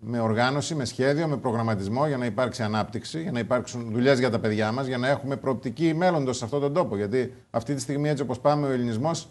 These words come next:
συρρυκνώνεται με την υπογεννητικότητα, την ανεργία και την φυγή των νέων στο εξωτερικό, που συνδέονται μεταξύ τους σαν ένα τρίγωνο του διαβόλου, σαν ένα τρίγωνο των Βερμούδων, ας πούμε,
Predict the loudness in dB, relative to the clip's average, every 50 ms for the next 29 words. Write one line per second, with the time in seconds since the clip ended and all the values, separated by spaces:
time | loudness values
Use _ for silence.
0 | -20 _ _ _ _ _ -4 -2 0 0 0 0 0 2 2 2 0 -2 -2 -4
1 | -2 -4 -4 -2 -4 -2 0 0 0 0 0 -2 -4 -4 -2 0 0 0 0 -2
2 | -4 -4 -4 -4 -6 -10 -18 _ _ _ _ _ _ _ -4 0 0 2 2 2
3 | 2 2 4 6 6 6 4 2 0 -2 -4 -2 -2 0 0 2 2 2 0 0
4 | 2 2 2 0 0 -2 -4 -2 -2 -2 0 0 0 0 0 0 0 0 -2 -6
5 | -4 -4 0 2 2 2 2 0 0 0 0 -2 -2 -2 -2 -2 0 0 -2 -4
6 | -6 -14 -20 _ _ _ _ _ -4 -2 0 0 0 0 0 2 2 2 2 2
7 | 0 0 0 0 2 2 2 4 4 4 4 2 2 0 -2 -2 -2 -2 -2 0
8 | 0 0 -2 -2 -2 0 0 2 2 2 2 2 0 0 0 -2 -4 -6 -8 -8
9 | -8 -8 -8 -8